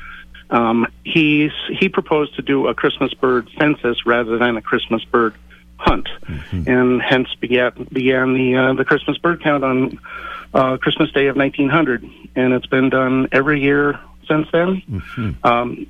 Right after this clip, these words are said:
Speaker 1: there, there were twenty, twenty-seven people in a total of twenty-five different areas that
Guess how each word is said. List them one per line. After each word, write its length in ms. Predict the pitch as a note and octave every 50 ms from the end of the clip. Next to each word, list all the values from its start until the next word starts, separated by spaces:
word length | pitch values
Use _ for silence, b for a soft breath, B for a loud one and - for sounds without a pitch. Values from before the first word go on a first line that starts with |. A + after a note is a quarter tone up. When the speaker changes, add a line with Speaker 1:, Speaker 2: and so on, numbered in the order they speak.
| - - -
Speaker 1:
there, 460 | C3+ C#3 C3+ C#3 C#3 C3+ C3 C3+ C3+ -
there 160 | - C3 B2+ B2+
were 160 | B2+ B2+ B2
twenty, 360 | - - D#3+ D3+ D3 D3 D3 C#3+ - - - - -
twenty-seven 540 | - - F#3 F#3+ F#3 - - E3 D#3 E3 D#3
people 420 | D3 - D#3 D3 - D#3+ D#3 D3+ C#3
in 60 | B2+
a 60 | A#2+
total 320 | A#2 - - C#3 C3+ C3+ B2+
of 80 | B2
twenty-five 560 | - - C#3+ C3+ C3+ - - - C3 B2+ A#2+ A2+
different 320 | B2+ B2+ - - - -
areas 440 | B2+ B2+ B2+ B2+ B2+ C3 B2+ A#2+ A#2
that 200 | B2 A#2 A2